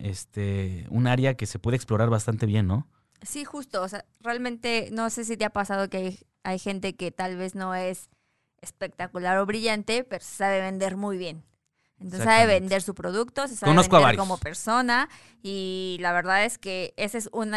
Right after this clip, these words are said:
Speaker 2: un gran plus que no cualquiera se le da, ¿no? Entonces la importancia de las relaciones públicas, la importancia de las ventas, de ahí.
Speaker 1: Y, y fíjate que hablando de este tema, hoy ya quiero dar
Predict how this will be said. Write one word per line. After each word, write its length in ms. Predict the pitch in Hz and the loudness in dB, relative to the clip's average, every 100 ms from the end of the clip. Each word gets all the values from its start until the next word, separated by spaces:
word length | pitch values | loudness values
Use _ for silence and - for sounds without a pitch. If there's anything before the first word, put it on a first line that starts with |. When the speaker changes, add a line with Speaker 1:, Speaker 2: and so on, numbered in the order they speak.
| - | -4
Speaker 2:
un 200 | 220 214 | -4 0
gran 240 | 214 202 | 2 2
plus 400 | 220 240 262 523 - - | 2 0 0 0 -10 -10
que 200 | 185 185 | -6 -2
no 220 | 196 196 | 0 0
cualquiera 540 | 208 196 190 190 190 185 | 2 0 -2 0 0 -2
se 100 | 170 | -6
le 140 | 156 | -6
da, 160 | 156 185 | -6 -6
¿no? 260 | 185 294 - | -6 -6 -10
Entonces 460 | 180 202 208 240 | -12 -8 -4 -4
la 80 | 233 | -2
importancia 480 | 214 185 196 190 202 | 0 0 -2 -4 -4
de 60 | 185 | -4
las 120 | 175 | -4
relaciones 380 | 175 175 190 190 | -6 -8 -8 -6
públicas, 560 | 240 254 247 254 269 _ _ _ - | -6 -6 -2 -2 -2 _ _ _ -8
la 80 | |
importancia 540 | 220 190 190 196 190 190 | -2 -2 0 -2 -2 -2
de 120 | 180 | -2
las 240 | 165 156 | -4 -8
ventas, 640 | 156 190 240 233 254 381 - _ _ _ _ _ - | -4 -2 -2 -2 -4 -4 -12 _ _ _ _ _ -8
de 180 | 185 185 | -2 -2
ahí. 300 | 170 165 165 _ _ _ _ _ - | -2 -6 -12 _ _ _ _ _ 2
Speaker 1:
Y, 240 | 160 180 | 4 4
y 40 | 185 | -2
fíjate 400 | 233 277 - - | 0 0 0 2
que 100 | 147 | 4
hablando 400 | 147 175 185 160 | 6 4 4 4
de 100 | 160 | 4
este 220 | 156 151 | 2 -2
tema, 460 | 127 120 131 170 - | 2 4 4 2 2
hoy 260 | 139 147 | 4 4
ya 160 | 135 156 | 4 2
quiero 260 | 156 151 | 4 2
dar 360 | 139 143 143 127 | 6 6 6 -4